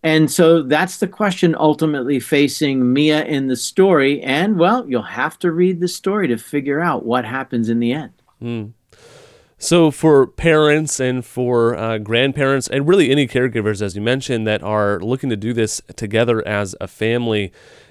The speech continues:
Speaker 2: it, it is really laid out for them quite well, including some interactive activities that they can do and participate in.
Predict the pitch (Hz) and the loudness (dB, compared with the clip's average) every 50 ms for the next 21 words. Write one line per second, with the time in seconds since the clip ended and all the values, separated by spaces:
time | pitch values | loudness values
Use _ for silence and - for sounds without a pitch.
0 | - - 143 151 - 160 156 160 190 240 262 190 131 113 - - 110 117 127 156 | -4 -2 -2 0 2 2 4 4 4 4 2 0 -2 -6 -10 -10 -6 0 2 2
1 | 185 151 120 113 123 139 127 120 131 175 202 - - - 117 113 104 104 101 101 | 2 2 2 0 0 2 2 2 0 0 -2 -6 -6 -2 0 0 0 0 0 -4
2 | 104 - - 127 123 98 95 113 127 147 143 120 110 113 113 - - 170 220 262 | -6 -4 -2 -2 -2 0 0 0 2 2 2 2 0 -2 -4 -4 -2 -2 0 0
3 | 269 208 151 127 - - - 139 131 123 117 110 107 - - _ _ - 117 147 | -2 -2 -2 -4 -4 -2 -2 -2 -2 -2 -4 -4 -6 -8 -12 _ _ -10 -6 -4
4 | 156 127 127 139 147 - 156 135 - 85 117 - - - - 143 175 214 180 131 | -2 -2 -2 -2 -4 -4 -4 -4 -2 -4 -6 -6 -8 -4 -4 -4 -4 -2 -4 -4
5 | 107 101 107 90 104 101 - 107 104 95 113 113 113 110 98 - 104 - - - | -4 -4 -4 -4 -6 -6 -8 -8 -6 -4 -4 -4 -4 -4 -6 -8 -8 -8 -8 -10
6 | - - 123 - 87 87 - 55 55 | -10 -10 -10 -10 -10 -12 -12 -14 -18